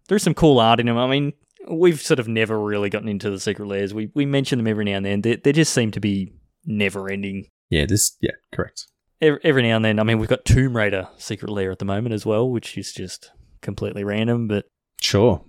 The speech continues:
Speaker 1: yeah, every now and then you get some that are really sweet and you go, "Ah, I really should buy that." I, I don't know if you've seen, Cracker, the, uh,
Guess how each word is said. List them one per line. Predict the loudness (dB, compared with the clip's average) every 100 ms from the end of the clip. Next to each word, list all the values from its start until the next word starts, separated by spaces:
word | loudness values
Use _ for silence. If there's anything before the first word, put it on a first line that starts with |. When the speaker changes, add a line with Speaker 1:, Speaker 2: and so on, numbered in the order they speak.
| _ _ 0
Speaker 1:
yeah, | 0 0 0
every | 4 4
now |
and | 4
then | 2
you | 2
get | 0 2
some | 2 4
that | 4
are | 4 4 4 4 2 -2 -14 _ -10 -4
really | 2 4 4
sweet | 4 2 2 2
and | -2
you | 0
go, | 0 2
"Ah, | 2 2 2
I |
really | 4 4 4
should | 2 0 -2 -16 _ -8
buy | 2 2 4
that." | 0 0
I, | -2
I | -2 0
don't | 0
know |
if | 0
you've | -2
seen, | -2 -2
Cracker, | -2 -2 -4
the, | -6 -4 -2 -2
uh, | -2 -2 -2 -4 -6